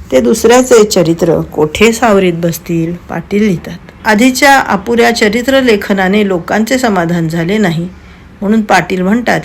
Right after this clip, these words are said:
की, यासाठी आम्ही एकोणीसशे सत्तावीसमध्ये एक दोनशे पानांचे पुस्तक फुले यांच्यावर लिहिले, ते हेच पुस्तक. त्याच्या दोन हजार प्रती त्याच साली खपल्या. त्या काळच्या साक्षरतेचे प्रमाण आणि त्या काळातील वाचकांची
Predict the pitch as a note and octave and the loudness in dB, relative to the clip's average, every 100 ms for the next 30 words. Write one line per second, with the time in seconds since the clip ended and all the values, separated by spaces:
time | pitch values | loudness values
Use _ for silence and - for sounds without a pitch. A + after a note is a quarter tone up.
0 | - F#3 F3+ G3 G#3+ G#3+ C4 A3+ G#3 A3+ | -4 -2 0 0 -4 -2 2 4 4 4
1 | F3 G3 G3+ A#3+ C4+ C#4+ C#4 A3 G#3 G3 | 0 -4 -6 -2 -2 -2 -2 -4 -4 -4
2 | F3+ F3 F3+ F3+ F3+ E3+ - - - A#3 | -2 -4 -6 -4 -4 -4 -10 -20 -10 -4
3 | A#3 G3 F3+ F3+ - A#3 A3 F3+ F#3 F#3 | -2 -2 -2 -2 -2 -2 -2 -2 -4 -4
4 | G3+ G3+ F3+ - G3 F#3 - F3 F#3+ G#3+ | -6 -6 -10 -8 -8 -8 -8 -4 2 2
5 | F3+ E3+ F3 E3+ D#3+ F3 G3+ A#3 A#3+ A#3 | 2 -2 -2 -4 -4 -4 -2 -2 -4 -2
6 | D4 D4 - F3+ - E3 - - - - | -4 -4 -8 -8 -6 -8 -8 -20 -20 -20
7 | - - A3+ G#3+ A#3+ G#3 A3+ C4 B3 G3+ | -20 -10 -6 -2 0 2 2 4 2 2
8 | G3 G3 F#3+ F#3 A3 E3+ - - - - | 0 0 -4 -4 -4 -4 -8 -20 -20 -8
9 | G3 G#3 - F3 E3 E3+ - E3 - - | -6 -4 -4 -4 -2 -4 -6 -10 -8 -12
10 | - - - - - - - - - B3+ | -14 -20 -20 -20 -20 -20 -20 -20 -8 0
11 | C4 C#4 C#4 C#4 C4+ A3 G3+ - G3 F#3 | 0 0 0 0 0 0 0 -2 -4 -4
12 | F3+ G3 G#3+ B3+ B3+ D#3+ E3 G3 F#3 F#3 | -6 -4 -4 -4 -2 -4 -4 -4 -4 -4
13 | F3 E3 E3+ E3+ G#3 G3+ F3 D#3+ G3 F#3+ | -6 -4 -4 -2 -2 -2 -2 -2 -4 -2
14 | F#3 F#3 | -4 -4